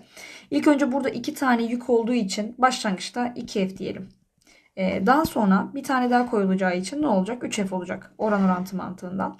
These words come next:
Şimdi başlangıçta, e, şöyle yapalım, hemen rengi değiştireyim. Başlangıçta iki F kuvvetim var temel yasa formülümden. Arabanın yükü değişmiyor. M çarpı A X diyelim. Tamam mı?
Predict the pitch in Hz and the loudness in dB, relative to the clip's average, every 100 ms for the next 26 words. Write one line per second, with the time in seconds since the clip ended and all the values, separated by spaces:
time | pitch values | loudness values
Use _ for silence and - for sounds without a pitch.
0 | - - - - 285 240 254 254 330 330 | -18 -20 -20 -6 2 6 6 4 -4 -4
1 | 320 - 202 - - _ - 190 185 185 | -4 -2 -4 -4 -12 _ -12 -6 -2 -2
2 | 185 190 202 185 180 185 190 180 180 175 | -2 -2 -2 -2 -4 0 2 2 -2 -6
3 | 175 175 - - 240 311 - - - 240 | -6 -6 -8 -6 -8 -8 -16 -16 0 0
4 | 247 269 254 - 214 - 285 277 262 247 | 2 -2 -4 -6 -4 2 2 2 -2 -2
5 | - 247 233 240 226 240 240 214 190 190 | 0 2 2 2 0 2 4 2 0 0
6 | 185 175 175 175 202 311 - _ _ _ | 0 0 -4 0 0 0 -8 _ _ _
7 | _ _ _ - 214 214 208 208 190 196 | _ _ _ -2 4 4 6 4 2 2
8 | 196 214 - 247 247 226 233 214 180 185 | 0 0 0 0 2 2 0 -2 -4 0
9 | 233 190 185 - - - - - 233 190 | 2 2 0 -8 -10 -10 -8 -4 -2 -2